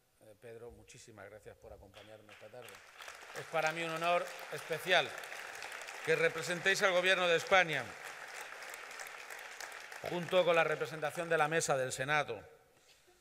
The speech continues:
por supuesto con el delegado del Gobierno, con los distintos responsables de las Cortes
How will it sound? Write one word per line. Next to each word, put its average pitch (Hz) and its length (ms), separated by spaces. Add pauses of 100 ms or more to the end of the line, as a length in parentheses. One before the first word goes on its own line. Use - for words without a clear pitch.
(220)
por 131 120
supuesto 160 640
con 139 320
el 135 100
delegado 131 320
del 147 100
Gobierno, 127 640 (1120)
con 143 340
los 139 180
distintos 170 960 (300)
responsables 156 840
de 139 160
las 131 280
Cortes 147 640